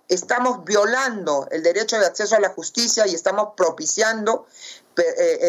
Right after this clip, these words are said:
eh, que, que las personas se tomen la justicia por sus manos, señor presidente. No estoy de acuerdo con estos argumentos para declarar la improcedencia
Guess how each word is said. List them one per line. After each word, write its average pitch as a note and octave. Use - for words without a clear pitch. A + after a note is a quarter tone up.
eh, -
que, D#3
que D#3+
las D#3
personas A3+
se E3
tomen G#3
la G3+
justicia G3
por D#3+
sus D3
manos, F#3
señor E3
presidente. D#3+
No B3
estoy A3+
de G3+
acuerdo G#3+
con F3+
estos G3+
argumentos F3
para D3+
declarar C#3+
la F#3
improcedencia D3